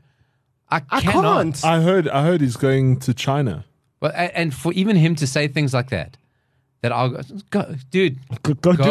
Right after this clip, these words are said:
Speaker 2: dude, go.
Speaker 3: To, to revive his career.
Speaker 2: Go,
Speaker 1: You know
Speaker 2: go.
Speaker 1: what, knock it, and you know what? Maybe go give, give the, give the benefit of time and, and whatever. But I,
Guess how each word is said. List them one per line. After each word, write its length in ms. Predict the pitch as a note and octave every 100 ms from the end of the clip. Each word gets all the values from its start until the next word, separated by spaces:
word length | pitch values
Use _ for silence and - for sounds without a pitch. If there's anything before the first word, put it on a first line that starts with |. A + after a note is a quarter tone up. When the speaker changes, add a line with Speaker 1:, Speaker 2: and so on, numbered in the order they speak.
| E3
Speaker 2:
dude, 180 | G#2 -
go. 200 | - D#3+ C3
Speaker 3:
To, 80 | -
to 180 | - C3
revive 540 | D3 C3+ A#2+ C3 C3
his 180 | B2+ -
career. 360 | - B2 A#2 F3
Speaker 2:
Go, 160 | G3+ G3+
Speaker 1:
You 0 |
know 60 | C3+
Speaker 2:
go. 260 | G3+ B3
Speaker 1:
what, 160 | E3 C#3
knock 240 | D3+ D#3
it, 100 | G3 - -
and 160 | A3+ A#3
you 60 |
know 80 | B3+
what? 120 | C4+ G3
Maybe 320 | F#3 F#3+ G#3+
go 420 | C#3 D#3 D#3 D#3
give, 420 | C3 D#3 D3+ C3+
give 220 | C#3+ D#3
the, 260 | D3+ D#3 D3+
give 220 | C3 D3
the 80 | D#3+
benefit 400 | C3 C#3+ D3+ D3+
of 140 | C#3
time 400 | C3 C#3 C#3 C#3+ C#3
and, 80 |
and 300 | C3+ C3 C#3+ B2+
whatever. 360 | C3+ C#3 G#2+
But 220 | F#2+ G#2+ - _ _ _ _ _ -
I, 420 | A2+ B2 C3 C3+